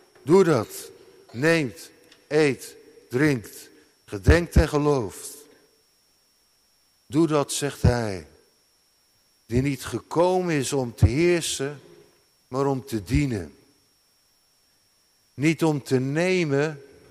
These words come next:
maar om te geven. Zichzelf, zijn leven.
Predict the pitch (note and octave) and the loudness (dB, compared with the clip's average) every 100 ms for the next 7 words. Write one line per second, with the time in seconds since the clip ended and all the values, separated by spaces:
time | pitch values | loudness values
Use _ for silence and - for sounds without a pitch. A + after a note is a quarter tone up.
0 | - B2 C3+ D3 C3+ B2 G2+ C3 C#3 C3+ | -10 0 2 2 0 -4 0 4 4 4
1 | A#2 - E2+ - - _ _ _ _ _ | 0 -8 -16 -20 -20 _ _ _ _ _
2 | _ _ _ - - G2+ - - D3+ C#3 | _ _ _ -10 -6 -2 0 2 2 2
3 | G2+ - - - - _ _ _ _ _ | 0 -6 -16 -18 -20 _ _ _ _ _
4 | _ - A#2+ A2+ A2+ C3 C3+ A#2+ G2+ F2 | _ -6 -2 0 2 4 6 4 0 -12
5 | - | -18